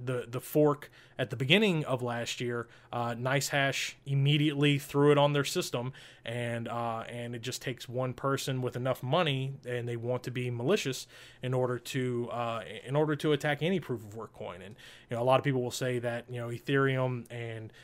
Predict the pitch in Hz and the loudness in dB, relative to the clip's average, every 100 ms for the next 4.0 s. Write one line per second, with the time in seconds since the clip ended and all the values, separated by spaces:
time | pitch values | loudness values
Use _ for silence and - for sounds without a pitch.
0 | - - 139 139 139 135 120 127 120 120 | -20 -2 0 2 2 2 0 -2 -2 -4
1 | 117 123 120 120 113 113 110 113 110 120 | -4 -4 -4 -4 -4 -8 -8 -8 -6 2
2 | 135 139 131 - - 127 123 120 113 123 | 6 6 2 -8 -8 -4 -4 -4 -6 -6
3 | 113 - 123 123 117 113 113 110 110 | -8 -6 -6 -4 -8 -6 -8 -10 -12